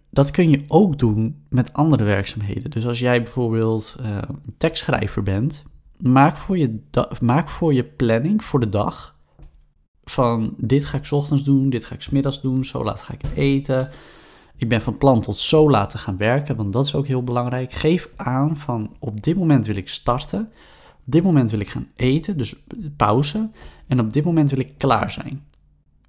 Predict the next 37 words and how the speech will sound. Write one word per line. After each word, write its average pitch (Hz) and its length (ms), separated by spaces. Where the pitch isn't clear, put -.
Dan 120 160
kun 175 240
je 143 140
kiezen - 580
van, 107 480
oké, 117 260
ik 120 200
ga, 101 640
ehm, 98 500
doordat 101 480
ik 101 100
die 104 160
planning 139 340
maak, 95 380
kun 175 160
je 143 60
zeggen, 147 260
ik 120 100
ga 104 180
van 110 280
acht - 260
uur 120 100
's 104 100
ochtends 165 540
tot - 240
één 165 220
uur 156 80
's 143 100
middags - 300
werken 143 500
en 127 120
dan 120 80
moet 107 140
ik - 80
alles 131 300
klaar 98 360
hebben. - 240